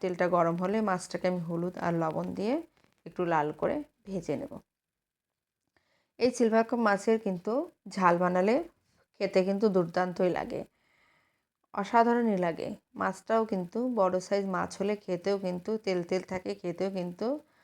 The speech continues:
মাছটা বেশ অসাধারণ লাগে। দেখো, এপিট ওপিট করে লাল করে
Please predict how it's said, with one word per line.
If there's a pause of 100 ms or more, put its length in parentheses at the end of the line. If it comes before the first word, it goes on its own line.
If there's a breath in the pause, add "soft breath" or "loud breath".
(280 soft breath)
মাছটা
বেশ
অসাধারণ
লাগে। (580)
দেখো,
এপিট
ওপিট
করে
লাল
করে